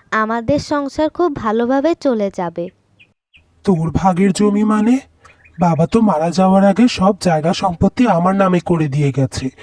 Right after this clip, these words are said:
Speaker 2: তুই চাইলে আমি তোকে দলিলও দেখাতে পারি।
Speaker 1: থাক ভাইয়া, আর দলিল দেখাতে হবে না। তুমি যে বলেছ,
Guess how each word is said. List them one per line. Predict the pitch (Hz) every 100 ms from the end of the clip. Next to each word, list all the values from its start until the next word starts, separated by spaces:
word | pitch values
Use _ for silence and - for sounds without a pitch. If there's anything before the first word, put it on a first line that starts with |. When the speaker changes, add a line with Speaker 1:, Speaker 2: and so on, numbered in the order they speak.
| - - - _
Speaker 2:
তুই | - 240
চাইলে | - 175 151 180
আমি | 208 208
তোকে | 226 226 254
দলিলও | 180 175 196 233
দেখাতে | 185 - 160 147
পারি। | 139 131 120 - _ _ _ _ _
Speaker 1:
থাক | - 262 269 285 - -
ভাইয়া, | 196 196 190 220 269 359 _ _ -
আর | 247 262 247
দলিল | 247 233 262 233
দেখাতে | 247 - - - 233
হবে | 220 196 202 190
না। | 180 180 _ _ _ -
তুমি | 220 220 226
যে | 262
বলেছ, | 254 277 269 277 -